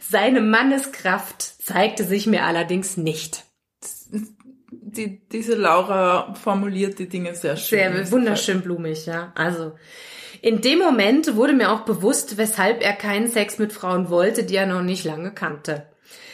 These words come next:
Speaker 1: Er brauchte wohl ein gewisses Vertrauen, um da den Kopf frei zu bekommen. <clears throat>
Speaker 2: Mhm.
Speaker 1: Ich versuchte so mitfühlend wie möglich mit dieser Situation umzugehen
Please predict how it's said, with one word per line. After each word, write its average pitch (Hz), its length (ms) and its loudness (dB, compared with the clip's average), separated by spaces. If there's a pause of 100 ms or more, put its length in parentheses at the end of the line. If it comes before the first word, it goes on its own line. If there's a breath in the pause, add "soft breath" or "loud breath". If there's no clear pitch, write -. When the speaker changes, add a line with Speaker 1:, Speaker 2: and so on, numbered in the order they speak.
(100)
Speaker 1:
Er 196 100 2
brauchte 196 440 2
wohl 233 120 6
ein 214 240 2
gewisses 240 460 0
Vertrauen, 214 800 0
um 202 360 -2
da 143 200 0
den 196 180 0
Kopf - 340 -8
frei - 680 -8
zu - 200 -6
bekommen. 147 540 -10
<clears throat> - 40 -20 (200)
Speaker 2:
Mhm. 196 840 0 (460)
Speaker 1:
Ich 226 140 -2
versuchte 247 380 2
so 208 100 4
mitfühlend 254 540 2
wie 226 80 2
möglich 226 340 2
mit 226 140 2
dieser 214 180 2
Situation 208 600 0
umzugehen 247 760 0